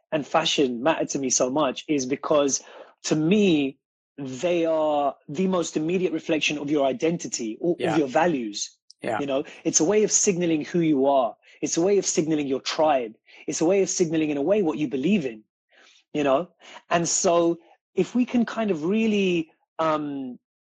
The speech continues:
Speaker 1: really drill down on what that means and understand that actually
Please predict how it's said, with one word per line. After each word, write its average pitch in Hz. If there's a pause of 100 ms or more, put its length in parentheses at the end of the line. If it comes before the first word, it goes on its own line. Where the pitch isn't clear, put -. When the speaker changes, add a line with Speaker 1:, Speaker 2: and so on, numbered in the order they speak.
(640)
Speaker 1:
really 196
drill 165
down 180
on 143
what 139
that 143
means 143
and 151
understand 156
that 147
actually 165